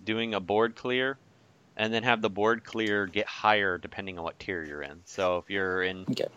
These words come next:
Speaker 1: rank five thousand, the board clear's fifty. If you're in rank fifteen hundred, the board clear's seventy-five.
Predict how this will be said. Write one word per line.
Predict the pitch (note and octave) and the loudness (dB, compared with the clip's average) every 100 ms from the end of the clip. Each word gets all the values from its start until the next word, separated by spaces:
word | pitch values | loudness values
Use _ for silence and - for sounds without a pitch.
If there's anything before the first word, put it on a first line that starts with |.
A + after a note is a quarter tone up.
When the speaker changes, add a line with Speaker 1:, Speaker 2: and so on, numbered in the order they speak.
| - - - | -14 -20 -4
Speaker 1:
rank | G#2 A2+ A2+ | 0 0 -2
five | - G#2+ G2 G2 | 2 4 4 4
thousand, | G#2+ G2+ A2+ B2 A2+ | 2 4 2 0 -2
the | |
board | G2 F#2+ | 0 0
clear's | - F#2 F2 | 0 -6 -4
fifty. | - F2+ - D2+ | -4 -4 -4 -8
If | D#2 | -6
you're | F#2 G2 | -2 -2
in | F2+ | -2
rank | F2+ F2+ | -6 -4
fifteen | G#2 - F#2+ | -6 -4 -8
hundred, | F2 G2+ A2 A2 | -6 -4 -4 -2
the | E2+ | -2
board | F#2 E2 | -2 -2
clear's | F#2+ E2+ | -4 -4
seventy-five. | - E2+ E2+ F2+ D#2+ | -4 -4 -4 -2 -2